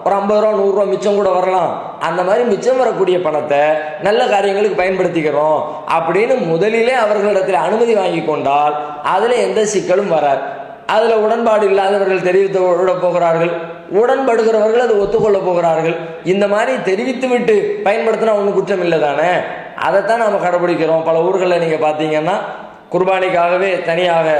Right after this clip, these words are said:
ரசீது புத்தகங்கள் அடிக்கப்படும். அந்த ரசீது புத்தகத்திலேயே எழுதியிருப்பாங்க, ரசீதிலே எழுதியிருப்பாங்க,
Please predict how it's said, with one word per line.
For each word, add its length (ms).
ரசீது 380
புத்தகங்கள் 440
அடிக்கப்படும். 420
அந்த 280
ரசீது 400
புத்தகத்திலேயே 640
எழுதியிருப்பாங்க, 520
ரசீதிலே 460
எழுதியிருப்பாங்க, 540